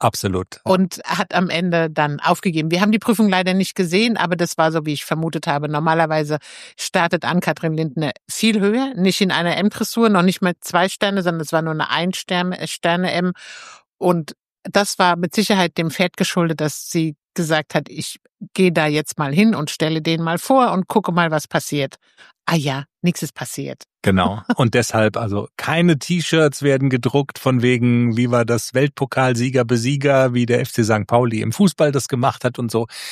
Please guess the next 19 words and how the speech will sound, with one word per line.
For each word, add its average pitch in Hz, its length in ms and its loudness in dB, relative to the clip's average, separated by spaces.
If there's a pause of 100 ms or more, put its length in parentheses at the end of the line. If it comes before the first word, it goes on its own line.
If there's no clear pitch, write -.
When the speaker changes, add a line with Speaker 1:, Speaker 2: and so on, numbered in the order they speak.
(300)
Speaker 1:
Aber 214 260 4
tra-, 208 220 0
also 180 320 2 (140)
es - 280 -2 (260)
versteht 214 440 0
Speaker 2:
Aber - 80 2
Speaker 1:
es 247 80 0
Speaker 2:
das 226 80 0
Speaker 1:
als 196 160 -2
Speaker 2:
zeigt 285 300 -2 (240)
wieder, 226 480 0
Speaker 1:
Hm? 214 60 -6 (140)
Speaker 2:
es - 180 -6
müssen 240 240 -2
immer 262 380 -4 (100)
alle 226 340 0
erst 202 320 -4
mal 190 140 -2
reiten. 147 480 -6